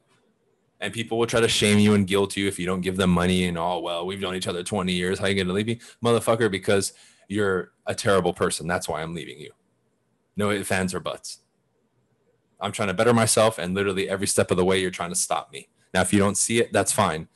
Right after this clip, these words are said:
but I'm getting away from you. If you change, maybe you can come back, but I doubt it. That's not bad. That's not being ruthless. That's, "Hey, I'm not gonna let you shit on me,"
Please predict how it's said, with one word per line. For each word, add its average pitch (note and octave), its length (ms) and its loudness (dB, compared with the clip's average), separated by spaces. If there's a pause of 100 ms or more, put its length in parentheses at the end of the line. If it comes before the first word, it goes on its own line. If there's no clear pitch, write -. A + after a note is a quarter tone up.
(140)
but F2+ 120 -4
I'm G2 120 -4
getting F#2 220 -2
away D#2+ 220 -4
from - 180 -16
you. - 140 -20 (420)
If - 140 -20
you F#2+ 80 -14
change, D3 420 -2
maybe G#2 160 4
you G2 100 4
can F#2+ 140 2
come F2+ 180 2
back, D#2 280 2
but F2 100 2
I F2+ 80 6
doubt D2+ 240 -2
it. - 140 -16 (1400)
That's C3+ 240 0
not C3 260 2
bad. A#2 320 4
That's G#2 200 -2
not G#2+ 180 -2
being G2+ 220 -2
ruthless. A#2 580 -6 (320)
That's, A2+ 360 2
"Hey, B2 200 2
I'm G2 120 2
not A#2 100 0
gonna A2 160 -2
let G#2+ 120 -4
you G#2+ 80 -4
shit A2+ 240 0
on F2 160 -2
me," C#2 220 -16